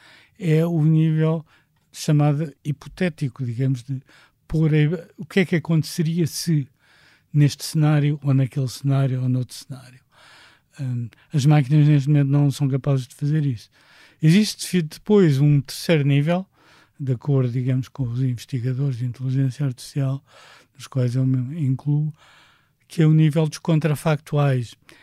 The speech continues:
que é, nós fizemos, agimos de uma certa maneira no passado, mas sabendo o que sabemos hoje, como é que teríamos agido nesse passado,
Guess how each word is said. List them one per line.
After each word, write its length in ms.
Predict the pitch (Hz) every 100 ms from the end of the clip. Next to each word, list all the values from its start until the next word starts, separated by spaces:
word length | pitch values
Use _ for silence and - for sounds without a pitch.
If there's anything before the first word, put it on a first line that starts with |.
| _ _ _ _
que 400 | - 160 151 143
é, 60 | 127 - _ - _ _
nós 240 | 156 143 -
fizemos, 680 | 160 143 160 156 135 131 139 - _ _
agimos 580 | 160 139 143 185 180 139
de 40 | 135
uma 160 | 143
certa 320 | 131 139 131
maneira 500 | 147 143 147 175 202
no 160 | 180 143
passado, 720 | 139 147 - 160 160 165 180 _ _ _ -
mas 160 | 151
sabendo 520 | 151 185 170 214 226 202
o 40 |
que 100 | -
sabemos 540 | 185 170 175 160 131
hoje, 440 | 160 185 160 131 143 _ _ _ _ _ -
como 200 | 175 180
é 80 | 190
que 80 |
teríamos 560 | - 185 190 202 180 139
agido 720 | 170 143 139 165 170 165 139 _ _ -
nesse 280 | 156 147
passado, 440 | - 156 - 113